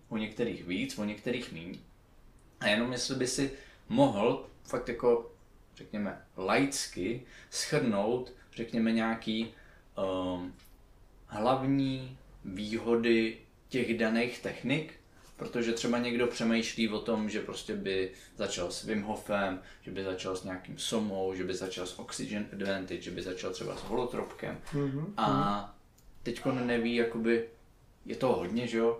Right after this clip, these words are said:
Speaker 1: pro co se rozhodnout, a ty jakožto odborník, který vím, že prostě máš prsty ve všem,
Speaker 2: <laughs>
Speaker 1: tak jestli bys nám mohl třeba ze svýho úhlu pohledu říct, hele, příklad Wim Hof, obecně je to o tomhle tom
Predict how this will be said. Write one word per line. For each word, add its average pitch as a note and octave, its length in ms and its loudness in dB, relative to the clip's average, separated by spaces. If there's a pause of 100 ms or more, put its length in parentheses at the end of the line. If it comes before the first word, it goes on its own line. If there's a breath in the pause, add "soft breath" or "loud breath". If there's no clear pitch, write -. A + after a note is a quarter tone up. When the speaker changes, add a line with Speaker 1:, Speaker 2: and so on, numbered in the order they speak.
(120)
Speaker 1:
pro A#2 140 -4
co A#2 160 -6
se A2+ 180 0
rozhodnout, F#2+ 600 -2
a G2 80 -6
ty G#2+ 440 -2
jakožto - 460 -4
odborník, G#2+ 520 0
který G#2 260 0
vím, G#2 280 -2
že G2+ 200 0 (240 loud breath)
prostě - 260 -4
máš A2 280 4
prsty - 340 -4
ve G#2+ 120 2
všem, A#2 440 -2 (260)
Speaker 2:
<laughs> C#3+ 260 -4
Speaker 1:
tak A2 480 2
jestli A2+ 240 -2
bys A2 200 -2
nám A#2 240 4
mohl A#2 260 4
třeba A2+ 460 4
ze A2+ 120 2
svýho C#3 400 4
úhlu C3 360 2
pohledu A2+ 540 2
říct, G#2+ 320 -6
hele, G2+ 220 4 (200 loud breath)
příklad - 440 -2 (240 loud breath)
Wim B2+ 200 2
Hof, C#3+ 460 4
obecně A#2 460 2
je G#2+ 60 0
to - 160 -6
o E2+ 100 -6
tomhle C3+ 380 0 (160)
tom C#3 240 2